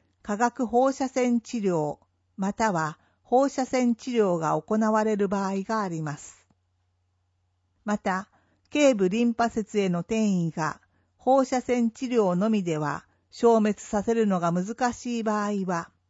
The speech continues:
頸部郭清術を先に行い、手術の後に放射線治療を行う場合もあります。強度変調放射線治療、アイ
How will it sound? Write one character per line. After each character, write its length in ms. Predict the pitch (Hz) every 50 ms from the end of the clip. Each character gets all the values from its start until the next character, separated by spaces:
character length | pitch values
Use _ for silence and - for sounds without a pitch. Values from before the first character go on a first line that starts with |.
| _ _ _ _ _ _ _ _ _ _ _
頸 260 | - 269 269 269 240
部 140 | 202 175 170
郭 260 | - - 165 170 - - -
清 240 | - 294 277 262 220
術 260 | 185 185 - - 208
を 120 | 190 175 165
先 360 | - - 165 - - 226 214
に 120 | 214 214
行 280 | 202 196 185 - 202 196 185 180 165 170
い、 200 | 160 156 175 - _ _ _ _ _ _ _ _ _ _ _ -
手 140 | - 302 294
術 320 | 277 262 214 - - 185
の 280 | 185 170 165 - - 202
後 220 | 220 - 202 180
に 300 | 165 165 156 160 190 - _ _ _ _
放 240 | _ - 247 254 277
射 180 | 262 - 269 254
線 300 | - 269 262 262 247 233
治 160 | - - 269
療 180 | 247 240 220 196
を 460 | 185 180 170 165 165 165 - 190 175 -
行 120 | - 214
う 260 | 208 208 202 196 190
場 240 | 175 190 185 185 180
合 60 | 185 190 202
も 140 | 214 247 240
あ 100 | 220 190
り 160 | 175 160 160
ま 160 | 160 147 147
す。 300 | - - - - - _ _ _ _ _ _ _ _ _ _ _ _ _ _ _ _ _ _ _ _ _ _ _ _ _ _ _ _ _ _ _ _ _ _ _ _ _ _ _ _ _ _ _ _ -
強 280 | - 339 349 311 277
度 120 | 202 185 165
変 320 | 170 196 190 202 190 180
調 340 | _ - 185 175 165 165 165
放 300 | - - - 254 302 285
射 180 | 285 - 262
線 300 | 254 - 254 240 226 202
治 160 | - - - 220
療、 380 | 185 175 151 143 139 147 - _ _ _ _ _ _ _ _
ア 160 | - 214 254
イ 160 | 269 262 277